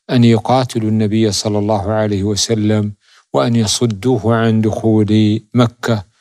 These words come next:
وأنهم سيمنعونه. فجمع النبي صلى الله عليه وسلم أصحابه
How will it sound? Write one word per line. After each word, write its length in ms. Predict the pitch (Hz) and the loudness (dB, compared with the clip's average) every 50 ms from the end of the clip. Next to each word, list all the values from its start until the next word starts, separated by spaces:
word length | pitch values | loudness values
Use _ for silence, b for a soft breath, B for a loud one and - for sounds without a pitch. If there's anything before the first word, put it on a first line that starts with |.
| b b _ - | b b _ -2
وأنهم 720 | 139 139 123 117 113 113 104 85 104 107 104 113 117 107 - _ _ _ | -2 0 0 0 0 -2 -2 -2 -2 -2 0 -2 -2 -4 -10 _ _ _
سيمنعونه. 1120 | - - - 127 120 113 107 107 107 107 104 104 101 101 101 98 98 92 - 113 117 110 104 104 _ _ _ _ _ _ _ _ _ _ _ _ _ _ _ - | -6 -2 0 2 2 2 2 2 2 0 0 0 0 0 0 0 -2 -2 -2 0 -2 -2 -2 -6 _ _ _ _ _ _ _ _ _ _ _ _ _ _ _ -6
فجمع 480 | - 131 120 139 147 143 135 117 110 | -2 0 2 2 2 2 2 0 0
النبي 420 | 110 107 107 104 101 113 107 104 95 | 0 0 0 0 0 0 0 -2 -2
صلى 280 | - - - 104 104 | -2 -4 -4 -2 -2
الله 360 | 101 101 107 104 85 87 104 | 0 0 0 0 0 -2 -2
عليه 300 | 104 104 101 98 98 90 | -2 -2 -2 -2 -2 -2
وسلم 580 | 98 104 98 87 - - 117 110 107 107 101 104 | -2 -2 -2 -4 -4 -2 -2 -2 -2 -2 0 0
أصحابه 640 | 107 98 - - - - 107 113 110 98 107 104 | -2 -2 -2 -4 -2 0 0 0 0 0 -4 -6